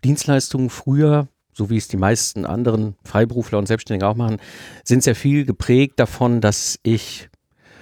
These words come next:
physisch mit den Kunden zusammenarbeite. Das heißt, ich muss da hinfahren, wir machen Workshops, wir arbeiten die Ergebnisse gemeinsam durch und, und, und. Und das Spannende an einem Productized Service, gerade in der digitalen Wirtschaft, ist, ich kann plötzlich meine gesamte Dienstleistung so umbauen,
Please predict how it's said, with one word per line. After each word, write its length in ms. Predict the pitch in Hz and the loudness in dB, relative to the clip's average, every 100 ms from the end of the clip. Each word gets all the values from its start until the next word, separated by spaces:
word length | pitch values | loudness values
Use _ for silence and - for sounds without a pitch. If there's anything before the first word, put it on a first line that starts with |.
| - - | -20 -18
physisch 520 | - 151 143 143 - | 0 2 4 2 2
mit 120 | 127 | 0
den 120 | 113 | -2
Kunden 280 | - 120 - | 0 -2 -2
zusammenarbeite. 1080 | - 107 104 95 82 _ 92 90 90 - - - - | -4 0 2 0 -4 _ 2 4 2 2 -6 -10 -10
Das 160 | - | -4
heißt, 220 | 90 90 - | -2 -2 -4
ich 100 | 98 | -8
muss 160 | 90 | -4
da 80 | 80 | -2
hinfahren, 600 | 104 110 - 107 104 104 | 0 0 2 4 4 2
wir 60 | 95 | 0
machen 260 | 76 80 | -2 -2
Workshops, 600 | 82 90 - - 87 - | 0 0 0 -2 -2 -2
wir 160 | 90 69 | -2 0
arbeiten 340 | 82 82 - | 0 -2 -2
die 40 | 82 | -2
Ergebnisse 480 | 78 98 95 95 98 | 0 0 -2 -4 -2
gemeinsam 460 | 90 87 92 87 | 0 2 0 0
durch 280 | 90 87 - | 2 0 -2
und, 160 | 101 92 | -6 -4
und, 140 | 87 | -2
und. 260 | 110 135 160 - - - - - - | 0 0 0 -10 -16 -16 -16 -10 0
Und 100 | 135 | 2
das 100 | 127 | 2
Spannende 280 | 143 170 | 2 2
an 80 | 143 | 2
einem 80 | 131 | 2
Productized 500 | - 147 - 123 117 | 2 2 2 0 2
Service, 300 | 139 135 131 | 2 2 0
gerade 320 | 110 110 120 | -2 2 2
in 80 | 117 | 2
der 60 | 110 | 0
digitalen 480 | 117 127 135 120 | -2 -2 0 0
Wirtschaft, 300 | 123 - 127 | 0 -2 -4
ist, 120 | 92 104 | -6 -10
ich 120 | - | -2
kann 220 | - 135 | 2 2
plötzlich 480 | - 131 - 143 - | 2 -2 0 -2 0
meine 200 | 117 110 | -2 0
gesamte 440 | 107 104 147 151 | 0 0 0 -2
Dienstleistung 920 | 120 120 160 - 147 151 143 - 139 107 | 0 0 0 0 2 2 0 0 0 2
so 220 | 110 165 | 2 0
umbauen, 680 | 165 180 147 113 123 151 | 0 0 2 4 4 2